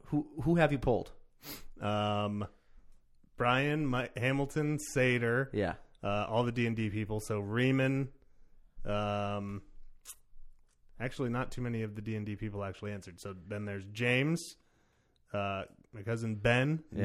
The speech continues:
Speaker 2: Nick, my
Speaker 1: Okay.
Speaker 2: mom, my dad,
Speaker 1: Okay.
Speaker 2: um, Jackie, Leslie,
Speaker 1: Okay.
Speaker 2: and, uh, that girl, Callie.
Speaker 1: Let's go through 'em. I'm gonna take a guess to who guessed you have to finish the entire month or who said you can drink Saturday. Leslie.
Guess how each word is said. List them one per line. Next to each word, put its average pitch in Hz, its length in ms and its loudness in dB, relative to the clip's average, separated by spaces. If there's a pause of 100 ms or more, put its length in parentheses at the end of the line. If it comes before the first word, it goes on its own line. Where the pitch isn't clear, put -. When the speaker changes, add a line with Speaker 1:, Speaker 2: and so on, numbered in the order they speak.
Speaker 2:
Nick, - 280 -2 (160)
my 101 60 -4
Speaker 1:
Okay. 98 80 -2
Speaker 2:
mom, 127 360 4
my 107 160 0
dad, 117 580 2
Speaker 1:
Okay. 104 320 0 (120)
Speaker 2:
um, 95 680 -2 (480)
Jackie, 110 600 -4 (380)
Leslie, 104 640 0
Speaker 1:
Okay. 110 320 -4 (200)
Speaker 2:
and, 101 420 -2 (300)
uh, 101 280 -2
that 95 180 -4
girl, 98 180 -6
Callie. 98 480 -4
Speaker 1:
Let's - 140 -2
go 139 140 4
through 123 240 0
'em. 98 80 0
I'm 104 80 -2
gonna 113 120 0
take 113 140 -4
a 107 40 0
guess 98 420 0
to 101 100 -4
who 113 160 -4
guessed 107 420 0 (400)
you 101 100 -6
have 98 140 -4
to 98 60 -10
finish 120 280 -2
the 151 80 2
entire 147 260 6
month 117 340 2 (500)
or 101 160 -4
who 113 180 -2
said 101 260 2
you 104 60 -4
can 104 140 -4
drink 98 220 -2
Saturday. 67 420 -4 (380)
Leslie. 98 420 2